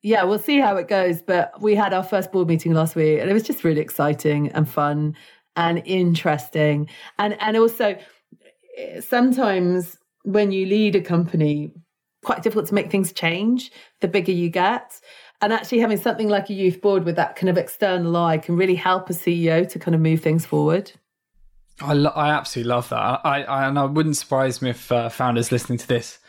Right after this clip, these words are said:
Speaker 2: sort of may, may steal that idea, 'cause I think, uh, I think it gives you a, a, a totally new approach. And let's be honest, particularly when it comes to, uh, these important topics, the youth of today are, are incredibly well informed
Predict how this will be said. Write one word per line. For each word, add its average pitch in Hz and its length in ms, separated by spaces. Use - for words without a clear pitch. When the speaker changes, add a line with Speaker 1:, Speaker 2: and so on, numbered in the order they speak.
Speaker 2:
sort 113 220
of 123 60
may, 123 240
may 127 160
steal 135 260
that 123 80
idea, 110 480
'cause 120 220
I 120 80
think, 131 320
uh, 120 340
I 113 300
think 139 240
it 123 160
gives 131 260
you 127 220
a, 117 180
a, 120 180
a 113 80
totally 120 680
new 117 260
approach. 120 500
And 135 280
let's 156 180
be 143 100
honest, 131 240
particularly 123 480
when 120 80
it 120 40
comes 135 300
to, 120 320
uh, - 140
these 123 260
important 120 540
topics, 143 340
the 120 140
youth 156 260
of 110 80
today 120 300
are, 107 120
are 117 160
incredibly 123 720
well 120 200
informed 120 760